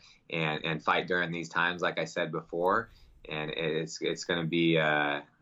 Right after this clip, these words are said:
a hell of a fight. You know, it's gonna be a good one. It's, I, I think fans are more excited about this fight than they were with the, the other supposed, or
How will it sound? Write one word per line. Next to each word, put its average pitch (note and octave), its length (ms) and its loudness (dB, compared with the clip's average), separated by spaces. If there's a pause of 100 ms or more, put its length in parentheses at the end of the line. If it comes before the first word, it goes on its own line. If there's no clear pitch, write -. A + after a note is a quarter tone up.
a F2+ 40 0
hell A2 240 6
of F#2 120 -2
a E2+ 80 -2
fight. E2+ 360 -2
You D#2+ 100 -12
know, D#2+ 120 -4
it's D#2+ 140 -8
gonna A#2+ 160 2
be A#2 80 4
a F2+ 40 2
good F#2+ 180 -2
one. G2 160 0
It's, F2 180 -6
I, G#2+ 200 2
I - 40 -2
think G#2+ 220 -6 (180)
fans F2+ 240 -4
are F2 40 -8
more F2 180 -4
excited E2+ 280 -4
about D#2 220 -2
this D#2+ 180 -6
fight D#2 220 -2
than E2 140 -10
they D#2 100 -6
were D#2 300 2 (340)
with D#2+ 180 2 (120)
the, D2 400 2
the - 140 2
other D#2+ 300 2 (160)
supposed, E2 540 0
or E2 680 0